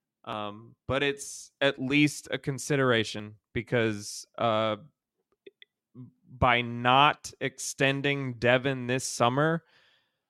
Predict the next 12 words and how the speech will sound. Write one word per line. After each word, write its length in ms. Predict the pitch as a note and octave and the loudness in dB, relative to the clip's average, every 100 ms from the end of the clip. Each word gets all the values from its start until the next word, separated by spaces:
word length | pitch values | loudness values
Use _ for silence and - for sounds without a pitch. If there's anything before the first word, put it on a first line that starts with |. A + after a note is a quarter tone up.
| - | -8
uh, 220 | A#2 G#2 | -4 -4
you're 380 | F#2+ G#2 A#2 C3 _ _ | -4 -4 -4 -4 _ _
gonna 220 | B2 B2+ | -2 0
be 160 | C3+ C#3 | 4 4
able 160 | C#3+ D3 | 6 6
to 100 | C#3 | 6
have 220 | D3 D3 | 6 6
more 200 | D3+ D3+ | 4 2
cap 360 | - E3 E3 | 2 2 2
room 360 | F3 E3+ E3+ E3 - | 2 2 0 -4 -2
next 300 | D3 D#3 - | 0 0 -2
summer. 480 | C#3+ A2 G2 G#2+ | 0 0 -2 -4